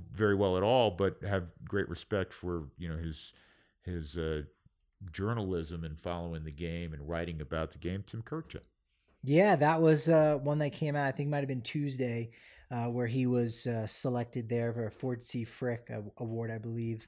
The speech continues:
Speaker 1: Mm-hmm.
Speaker 2: Uh, no, I think it was, uh, J G Taylor Spink.
Speaker 1: The, the Taylor Spinks, yeah, the writer's wing.
Speaker 2: Yeah, which they may have even renamed. But yeah, it's fantastic. It's, you know, there, there's kinda similar, similarities between Kurkjian and Buck O'Neil, much more so for Buck O'Neil. But,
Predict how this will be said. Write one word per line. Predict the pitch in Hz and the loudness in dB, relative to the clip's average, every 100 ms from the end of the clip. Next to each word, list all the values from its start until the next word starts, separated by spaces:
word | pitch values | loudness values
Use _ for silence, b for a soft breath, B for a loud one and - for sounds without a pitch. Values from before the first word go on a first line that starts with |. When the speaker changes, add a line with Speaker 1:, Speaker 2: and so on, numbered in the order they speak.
| b | b
Speaker 1:
Mm-hmm. | 92 98 107 113 | -8 -6 -8 -6
Speaker 2:
Uh, | 117 113 151 | -2 0 4
no, | 175 151 | 6 6
I | 143 | 4
think | 143 | 2
it | 135 | 0
was, | 127 120 | 0 -2
uh, | 123 120 | -2 -2
J | 110 123 | 0 -2
G | 117 117 | 0 -4
Taylor | 117 123 113 | -4 -4 -4
Spink. | - - 107 87 | -6 -2 -2 0
Speaker 1:
The, | |
the | 98 | -2
Taylor | - 117 104 98 | 2 4 4 0
Spinks, | - 110 98 - - - - 87 | 0 -2 -2 -8 -16 -18 -14 -6
yeah, | 98 80 | -4 -4
the | 76 | -4
writer's | 87 92 85 - | -2 -2 -2 -6
wing. | 71 55 - | -10 -10 -8
Speaker 2:
Yeah, | 117 113 107 | -6 -6 -6
which | 113 | -4
they | 139 | -2
may | 123 120 | -2 -2
have | 113 | -2
even | 117 113 107 117 | -4 -4 -6 -6
renamed. | 113 113 110 110 110 110 | -6 -4 -2 -4 -6 -8
But | 110 | 0
yeah, | 131 185 | 4 6
it's | 151 170 - | 6 2 0
fantastic. | 170 156 165 156 156 147 | -2 0 2 0 0 -4
It's, | - B B B B - | -6 B B B B 0
you | 147 | 4
know, | 151 | 6
there, | 147 160 156 | 8 8 6
there's | 143 151 143 | 4 2 4
kinda | 180 151 | 4 4
similar, | 165 156 147 135 135 - | 4 4 4 4 2 -2
similarities | 165 151 139 143 135 | 0 2 4 2 2
between | 127 117 127 120 | -2 -2 -4 -2
Kurkjian | 139 127 139 120 | -4 -2 -2 0
and | 113 | 0
Buck | 127 131 | 0 0
O'Neil, | 120 127 | 0 2
much | 131 143 151 | 2 2 2
more | 147 | 2
so | 143 131 | 2 -2
for | - | -4
Buck | 110 135 127 | -4 -2 -2
O'Neil. | 120 143 151 117 | 0 2 2 2
But, | 120 110 | -2 -4